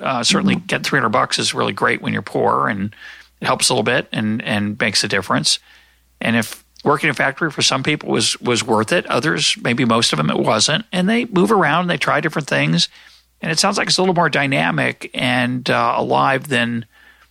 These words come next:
Speaker 1: than I might have thought, maybe than you might have thought. So why don't you finish by telling us what you think you've learned and where you think you might go next with this kind of work? It's obviously not, she says, only five factories, it's a thousand people. It's not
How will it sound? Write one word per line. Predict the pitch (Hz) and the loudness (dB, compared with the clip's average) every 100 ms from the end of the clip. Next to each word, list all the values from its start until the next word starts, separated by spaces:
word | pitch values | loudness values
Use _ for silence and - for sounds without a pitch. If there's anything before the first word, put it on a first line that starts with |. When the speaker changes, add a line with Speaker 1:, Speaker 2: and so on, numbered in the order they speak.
| _ 208 | _ -6
Speaker 1:
than | 151 120 120 - - | -2 0 -2 -4 -2
I | 131 139 | 0 0
might | 139 107 | 0 0
have | 104 | 0
thought, | - 110 120 123 | 0 0 0 -2
maybe | 120 120 131 | -2 -2 -2
than | - 139 | -2 0
you | 175 | 2
might | 127 | 0
have | 113 | 0
thought. | 123 - | -2 0
So | 156 139 147 - - - _ _ _ _ - | 2 0 -2 -12 -20 -20 _ _ _ _ -4
why | 160 175 | 0 2
don't | |
you | 190 | 2
finish | 147 170 160 - | 2 2 2 2
by | 156 131 | 0 0
telling | - 131 135 131 | 0 2 2 2
us | 123 - - _ - _ _ _ - | 2 2 0 _ -20 _ _ _ -4
what | 156 - | -2 0
you | 120 | 0
think | 156 127 | 0 0
you've | 143 139 | 0 2
learned | 120 120 117 | 2 2 0
and | 131 123 113 | 0 0 2
where | 117 117 | 4 4
you | 117 110 | 2 0
think | - 113 | -2 -2
you | 123 | 0
might | 113 113 | 0 0
go | 113 | 0
next | 107 104 - - | 0 0 -2 -4
with | - | -2
this | 107 | 0
kind | - 113 104 | 0 0 0
of | 101 | 0
work? | 113 113 | -2 0
It's | - | 0
obviously | 156 139 - | 0 0 0
not, | 117 107 - - - - | 0 -2 -4 -10 -18 -6
she | - | -2
says, | 135 107 | 0 0
only | 110 | -2
five | 113 120 110 | 0 -2 0
factories, | 123 101 - 113 107 | -2 -2 -2 -2 -2
it's | - - | -4 -4
a | |
thousand | 117 110 101 101 | -2 -2 -2 -4
people. | 123 101 117 | -4 -2 -2
It's | 110 151 | -2 0
not | 120 | -2